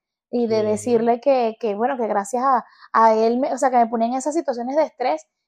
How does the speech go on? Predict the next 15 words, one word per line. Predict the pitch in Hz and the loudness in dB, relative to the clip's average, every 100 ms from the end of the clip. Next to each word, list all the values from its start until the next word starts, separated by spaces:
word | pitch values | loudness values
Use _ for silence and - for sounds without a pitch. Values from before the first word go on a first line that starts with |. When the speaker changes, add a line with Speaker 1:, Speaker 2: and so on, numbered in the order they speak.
| _ | _
Speaker 1:
que | 247 | 2
a | |
lo | 247 | 4
mejor | 247 240 | 4 2
uno | 262 285 | 2 2
como | 330 311 277 | 0 0 0
niño, | 247 262 294 269 262 269 254 | 0 -2 -2 -4 -2 -4 -4
como | 240 226 226 | -4 2 4
adolescente, | 214 214 214 - 269 247 233 233 | 4 2 -2 -2 -2 -2 -4 -4
no | 220 | -4
lo | 226 | -4
entiende, | 233 - 285 254 233 | -6 -2 -2 0 -2
y | |
uno | 226 233 | -2 -6
dice, | - 226 | -8 -12